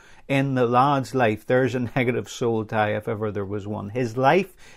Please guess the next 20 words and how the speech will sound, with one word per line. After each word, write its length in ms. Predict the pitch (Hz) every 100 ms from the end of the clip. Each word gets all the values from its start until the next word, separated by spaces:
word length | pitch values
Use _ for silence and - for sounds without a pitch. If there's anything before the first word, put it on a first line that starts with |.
| -
is 160 | 135
bound 400 | 110 135 127 117
up 200 | 131 160 -
in 200 | 127 127
the 80 |
lad's 480 | 117 117 147 180 -
life. 240 | 107 98 - -
It 160 | - -
will 200 | 143 135
happen 560 | - 220 240 127 113 - -
when 180 | 139 131
he 140 | 135
sees 560 | 127 - 190 226 254 226
that 160 | 208 -
the 100 | 139
lad 400 | 131 160 185 165
is 160 | 120
not 260 | 127 120 -
with 280 | 175 240 135
us, 260 | 123 -